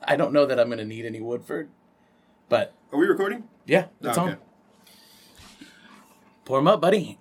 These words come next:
Speaker 1: <clears throat> So, like, This Podcast Will Kill You has quarantinis and, uh, The Successful Businessman had What You Drinkin', My Man.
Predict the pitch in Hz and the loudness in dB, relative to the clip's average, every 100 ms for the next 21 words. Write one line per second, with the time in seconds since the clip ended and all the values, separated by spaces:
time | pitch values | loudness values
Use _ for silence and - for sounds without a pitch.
0 | _ - 190 175 - 104 _ _ _ - | _ -4 2 2 0 -6 _ _ _ -8
1 | - 135 127 110 131 - 135 135 131 135 | 0 4 4 0 -6 0 2 2 0 0
2 | 127 - 120 - 123 120 120 120 110 - | 0 -2 -10 -2 0 0 -2 -2 -2 -4
3 | - 123 117 113 - 120 117 117 113 113 | -4 -2 -2 -4 -8 -8 -8 -8 -10 -10
4 | 101 107 104 104 104 101 78 58 52 - | -8 -8 -6 -4 -4 -4 -4 -6 -6 -8
5 | - 110 - 123 - 117 120 110 113 107 | -8 -8 -2 -2 -2 -6 -4 -4 -6 -8
6 | 117 104 110 101 113 110 110 120 117 117 | -6 -4 -4 -4 -4 -4 -4 -4 -2 -2
7 | 113 113 113 113 | -2 0 0 -2